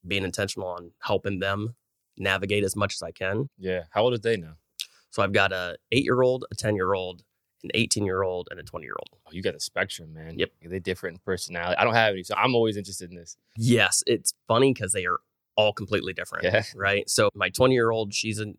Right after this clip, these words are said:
Speaker 1: she's at Ohio State right now.
Speaker 2: Cool.
Speaker 1: The
Speaker 2: Okay.
Speaker 1: eight-, eighteen-year-old is, technically it's a senior year. He's at the community college.
Speaker 2: Okay.
Speaker 1: Well, he was there all year for his senior year. He just finished up, I think he said Tuesday.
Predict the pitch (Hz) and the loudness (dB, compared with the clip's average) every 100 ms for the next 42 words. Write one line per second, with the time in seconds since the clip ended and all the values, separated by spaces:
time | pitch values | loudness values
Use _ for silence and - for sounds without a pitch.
0 | - - 101 104 101 104 - 92 90 - | -10 -4 0 2 2 0 0 -2 -2 -2
1 | 87 87 113 135 110 - 90 87 127 139 | -2 -2 2 2 0 -4 -2 4 4 4
2 | - _ 107 127 127 113 113 107 104 107 | -8 _ 2 2 4 4 6 4 2 -6
3 | - _ - 104 95 - - 107 123 101 | -16 _ -2 -2 0 -2 2 4 4 2
4 | 95 - - 110 98 95 95 95 92 - | 0 -2 -2 0 -2 -4 -6 -6 -6 -8
5 | - 90 107 104 85 - 90 87 - 80 | -16 -10 -4 -2 -2 -2 -4 -6 -10 -10
6 | 87 82 80 _ _ _ _ _ _ _ | -10 -8 -16 _ _ _ _ _ _ _
7 | - 117 98 92 98 98 95 - 107 127 | -2 0 2 0 0 0 -2 -4 -2 -2
8 | 113 90 101 95 101 92 82 101 95 95 | 0 0 -2 -2 0 0 -2 -2 -2 -4
9 | 98 113 - 92 92 92 101 92 92 95 | -8 -8 -6 -4 -2 -2 -4 -4 -2 -2
10 | - _ _ _ - 113 113 - 104 - | -4 _ _ _ 0 4 2 2 0 2
11 | 101 98 - _ 101 117 120 - 80 - | 0 0 -4 _ -10 -6 -4 -4 -4 -6
12 | 85 82 - 80 | -4 -4 -4 -6